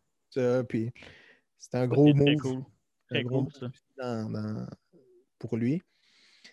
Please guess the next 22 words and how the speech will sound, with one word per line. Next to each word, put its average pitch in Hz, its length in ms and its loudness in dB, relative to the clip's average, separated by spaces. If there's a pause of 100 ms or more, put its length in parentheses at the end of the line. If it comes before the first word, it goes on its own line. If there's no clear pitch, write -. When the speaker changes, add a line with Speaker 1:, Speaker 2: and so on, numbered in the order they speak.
(480)
Speaker 2:
Puis 123 100 -10
c'est 131 120 -4
ça, 131 180 2
dans 143 120 2
le 127 60 0
fond, 151 140 4
les 131 160 4
deux 139 160 6
seuls 135 380 4
hommes 147 220 4
qui - 120 0
les 120 160 4
a 127 80 6
aidés, 123 320 2
les 131 120 2
deux 143 120 6
seules 147 160 2
personnes 147 280 2
qui 139 80 2
les 127 140 2
a 127 40 4
aidés, 123 220 2